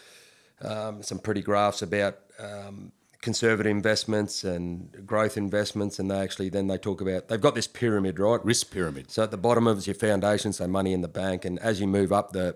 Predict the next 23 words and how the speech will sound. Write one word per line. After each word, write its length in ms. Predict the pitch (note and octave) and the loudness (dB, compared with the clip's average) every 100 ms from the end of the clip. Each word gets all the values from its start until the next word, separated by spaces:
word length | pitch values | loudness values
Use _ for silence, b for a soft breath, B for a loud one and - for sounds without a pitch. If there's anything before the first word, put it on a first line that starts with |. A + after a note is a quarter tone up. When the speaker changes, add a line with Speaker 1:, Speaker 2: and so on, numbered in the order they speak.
| - | -4
Speaker 1:
the 100 | G#2 | -2
riskier 560 | G#2+ A2 - G2 F#2+ F#2+ | 0 0 2 2 4 2
I 40 | |
get 160 | F#2+ F2 | 0 -2
the 100 | F#2 | -2
investments 560 | F2 G#2 G#2+ G2+ - b b b | 0 -2 -2 -6 -10 b b b
are, 240 | A2 C3 A#2 | 2 6 6
and 100 | A2 | 2
at 80 | |
the 80 | G2+ | -2
peak 300 | - B2 B2 | 0 0 0
of 100 | F#2+ | -2
the 80 | F#2+ | -4
pyramid 460 | - A2 G#2 G2 F#2+ | 0 2 2 2 2
is, 280 | F#2+ F2 b b b b | 0 -2 b b b b
is 180 | G#2+ F#2 | -4 -2
what 100 | F#2+ | -4
they 100 | F#2+ | -4
call 180 | G2+ F#2 | -4 -4
speculation, 720 | - A2 G2 G#2+ C#3+ - C#3 | -2 -2 0 2 2 0 -2
which 140 | - | -2
is 100 | G2 | -4
basically 640 | - G#2 G2 - G2 F#2 | 0 0 0 -2 -2 -2